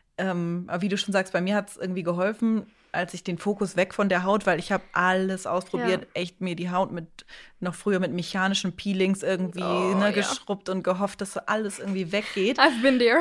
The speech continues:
Speaker 1: Oh,
Speaker 2: Ja.
Speaker 1: es ist so schlimm,
Speaker 2: Ja.
Speaker 1: ne?
Speaker 2: Ja.
Speaker 1: Und irgendwie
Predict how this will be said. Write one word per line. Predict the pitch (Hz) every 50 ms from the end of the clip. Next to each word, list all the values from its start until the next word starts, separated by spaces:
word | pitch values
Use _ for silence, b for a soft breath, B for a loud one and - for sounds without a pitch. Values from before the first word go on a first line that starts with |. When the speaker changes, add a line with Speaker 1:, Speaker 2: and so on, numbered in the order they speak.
| 311
Speaker 1:
Oh, | - 240 254 294 277 269 262
Speaker 2:
Ja. | 311 302 294 240
Speaker 1:
es | 240 240
ist | 247 247 -
so | - 240
schlimm, | 247 - - 247 240 240 240 226
Speaker 2:
Ja. | 226 294 262 233
Speaker 1:
ne? | 302 330 - - - - - B B B B B
Speaker 2:
Ja. | 277 262 254 233
Speaker 1:
Und | 214 202
irgendwie | 180 185 208 202 220 220